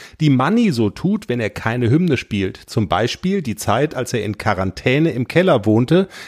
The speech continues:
in merkwürdigen Lack-Outfits.“ Ich muss ja mal sagen, dass unsere Hörer so ticken, unsere Hörerinnen in dem Fall.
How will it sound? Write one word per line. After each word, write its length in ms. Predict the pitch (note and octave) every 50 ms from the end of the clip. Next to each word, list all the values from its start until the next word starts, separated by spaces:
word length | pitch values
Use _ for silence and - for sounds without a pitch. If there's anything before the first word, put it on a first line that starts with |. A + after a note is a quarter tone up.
| - -
in 180 | A#2+ A2 G2+
merkwürdigen 760 | F#2 F2+ F#2+ G2 G2 - - A2+ G#2+ G#2+ A2+ A2+ A#2+ A#2+ A2+
Lack-Outfits.“ 1200 | G2+ A#2 D#3 F3+ - - - _ _ - - F#2 F#2+ F#2 - - - - F#2+ - - - - - - _ _ _ - - - - - - - - - - - - - - - - _ - _ _ _ - - _ _ _ -
Ich 160 | A2 - -
muss 200 | - A#2 C3+ -
ja 160 | D3+ C#3+ C3+
mal 200 | B2+ B2+ B2+ B2
sagen, 440 | G#2 A#2+ A#2+ A#2 B2 B2 B2 A#2+ A#2
dass 160 | A#2 G#2 -
unsere 340 | A#2 C3 A2 A#2 G#2+ G2 D#2+
Hörer 340 | G#2+ C3 D#3 D#3 D3 B2 G2+
so 200 | F2 B2 F3+ G3+
ticken, 460 | - - A3 A3 - D3+ A2 F#2 - - _ _ - _ _ _
unsere 340 | - - F#2+ - G2 F#2 -
Hörerinnen 560 | A#2+ A2+ G#2+ G#2+ G2 F#2 A2+ E3+ G#3+ G3 D#3
in 160 | G#2+ G2+ F#2+
dem 240 | F2 F#2+ F2+ F2 E2+
Fall. 400 | - - G2 G2 G2+ A#2+ D3+